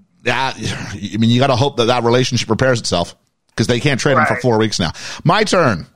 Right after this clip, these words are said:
Speaker 2: Well, and they can't even play him. The moment you're on the pup list,
Speaker 1: Yeah.
Speaker 2: you can't put, they can't even put you in for four weeks.
Speaker 1: Yep. So that's the deal. Oh, okay. So that's the deal. Yeah. So th-, th-, there we are.
Speaker 2: Yeah.
Speaker 1: Uh,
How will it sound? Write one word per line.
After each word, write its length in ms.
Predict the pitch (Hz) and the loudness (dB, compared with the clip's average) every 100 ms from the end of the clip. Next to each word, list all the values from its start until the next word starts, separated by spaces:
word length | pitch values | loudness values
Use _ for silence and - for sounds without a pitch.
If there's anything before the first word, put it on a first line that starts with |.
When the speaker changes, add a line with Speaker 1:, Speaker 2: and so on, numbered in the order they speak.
| _ _ _ _ _ _ _ _ _ _ _ _ _ | _ _ _ _ _ _ _ _ _ _ _ _ _
Speaker 2:
Well, 120 | 226 | 0
and 80 | 240 | 2
they 100 | 254 | 2
can't 200 | 277 269 | 2 -2
even 200 | 208 185 | -2 -8
play 240 | - 226 | 0 0
him. 160 | 339 160 - _ _ _ _ _ _ _ _ - | 0 -8 -14 _ _ _ _ _ _ _ _ -16
The 80 | 165 | -4
moment 240 | 226 269 | -2 0
you're 100 | 254 | 2
on 140 | 240 233 | 2 0
the 80 | |
pup 300 | 214 233 254 | -4 -2 -4
list, 640 | 214 196 170 - - - - _ _ _ - | -2 0 0 -4 -16 -20 -20 _ _ _ -2
Speaker 1:
Yeah. 220 | 151 233 | 0 0
Speaker 2:
you 40 | - | -4
can't 240 | 233 214 - | -8 -8 -10
put, 120 | 214 | -12
they 60 | 196 | -10
can't 240 | - 226 | -6 -6
even 160 | 220 214 | -6 -6
put 220 | 214 - | -8 -8
you 140 | 220 | -8
in 200 | 202 220 | -8 -8
for 140 | - - | -12 -14
four 320 | - 131 123 | -10 -10 -8
weeks. 160 | 113 - | -6 -2
Speaker 1:
Yep. 140 | - - - | -2 -4 -6
So 180 | - 131 | -2 0
that's 240 | 139 - | 0 -2
the 80 | 139 | -2
deal. 160 | 139 151 | 0 2
Oh, 140 | 151 | 0
okay. 180 | 143 131 | 2 0
So 100 | 143 | 2
that's 200 | 135 131 | 0 0
the 60 | 131 | 2
deal. 220 | 147 92 | 2 2
Yeah. 180 | 127 117 | 2 2
So 200 | - 107 | 0 -2
th-, 160 | 110 | 0
th-, 120 | 110 110 | 0 0
there 140 | 113 | 2
we 80 | 110 | 2
are. 160 | 123 117 107 - - - - - - - | 2 0 -4 -6 -18 -20 -18 -16 -16 -2
Speaker 2:
Yeah. 0 | |
Speaker 1:
Uh, 260 | 151 156 | 2 2